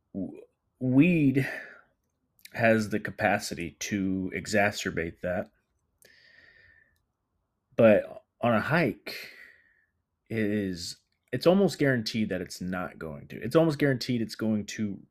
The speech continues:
reverse all of that. Not always, but almost guaranteed that it, it will. Almost. Just almost. There's been a couple times where I got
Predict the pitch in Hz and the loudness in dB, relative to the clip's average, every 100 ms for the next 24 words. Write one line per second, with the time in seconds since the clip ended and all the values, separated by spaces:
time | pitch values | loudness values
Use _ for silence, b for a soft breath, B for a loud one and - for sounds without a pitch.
0 | - 101 98 95 92 - - - - - | -12 -10 -6 -4 -6 -8 -14 -14 -16 -18
1 | _ _ _ _ 104 104 85 - - - | _ _ _ _ 2 2 2 -8 -12 -12
2 | - - _ _ b b b b b b | -16 -20 _ _ b b b b b b
3 | b b _ - 131 180 175 113 98 127 | b b _ 0 6 10 10 10 4 -2
4 | - - - _ _ _ _ _ _ 104 | -8 -12 -16 _ _ _ _ _ _ -4
5 | 101 - 190 202 175 - 160 147 - 147 | -2 4 4 6 2 0 -2 -2 0 -2
6 | 98 95 87 - 76 76 - - 107 95 | 0 0 -2 -4 -14 -14 -14 -14 -12 -6
7 | 113 - - b b b _ _ _ - | -6 -6 -12 b b b _ _ _ 2
8 | 320 247 - - - _ _ _ _ _ | 2 2 -6 -14 -20 _ _ _ _ _
9 | _ _ _ - 587 302 - - - - | _ _ _ -14 -14 -12 -12 -12 -12 -16
10 | - - _ b b b b b b b | -16 -20 _ b b b b b b b
11 | _ _ _ _ _ _ _ _ _ _ | _ _ _ _ _ _ _ _ _ _
12 | _ _ _ 107 131 135 165 165 143 127 | _ _ _ -2 0 0 0 -2 -2 -4
13 | 107 - 104 98 101 92 87 | -4 -4 -4 -2 -2 -2 -2